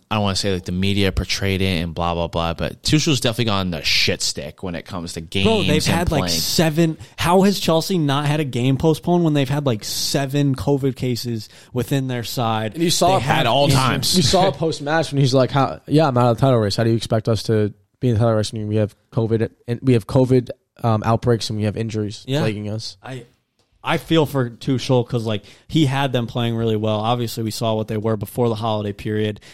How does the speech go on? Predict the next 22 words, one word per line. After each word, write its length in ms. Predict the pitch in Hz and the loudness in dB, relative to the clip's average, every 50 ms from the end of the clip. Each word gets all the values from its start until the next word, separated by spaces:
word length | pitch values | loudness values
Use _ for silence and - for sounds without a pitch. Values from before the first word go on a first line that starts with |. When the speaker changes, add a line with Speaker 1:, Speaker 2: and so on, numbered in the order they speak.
| - _ | -20 _
Speaker 2:
He's 300 | - - 170 196 180 127 | -2 0 2 2 2 2
new. 300 | 135 135 135 156 170 190 | 2 2 4 6 6 4
He 160 | 165 143 165 | 4 4 2
didn't, 260 | 170 185 180 147 - - _ _ _ _ _ _ | 2 2 2 0 -4 -10 _ _ _ _ _ _
he 100 | - 123 | -6 -6
didn't 160 | 156 190 156 | -4 -4 -4
coach 320 | - - 131 139 147 - - | -2 -2 0 0 -2 -4 -6
them 200 | 127 117 107 101 | -6 -6 -6 -8
through 300 | - 110 107 104 104 101 | -6 -4 -4 -2 -2 -2
the 220 | 104 101 98 104 - | -2 -4 -6 -8 -10
holiday 380 | - - 107 101 101 101 101 98 | -10 -8 -6 -6 -6 -6 -8 -10
period 400 | - 107 107 98 98 98 95 104 | -10 -10 -10 -10 -10 -12 -12 -14
last 260 | 98 98 95 98 - | -14 -14 -14 -14 -14
season. 300 | - 104 107 113 117 113 | -12 -10 -10 -8 -8 -8
Like, 140 | 107 95 - | -8 -10 -10
he 80 | 107 | -10
wasn't 260 | 104 101 101 98 95 - | -10 -10 -10 -10 -12 -8
there 220 | 104 107 120 113 | -6 -4 -2 -2
yet. 320 | 107 101 107 117 - - | -2 -4 -4 -6 -8 -10
So 340 | - - - 107 104 101 98 - - - - - | -14 -12 -8 -8 -8 -8 -10 -12 -18 -20 -8 -6
it's 160 | 123 117 - | -4 -4 -4
a 180 | 110 98 92 | -4 -6 -8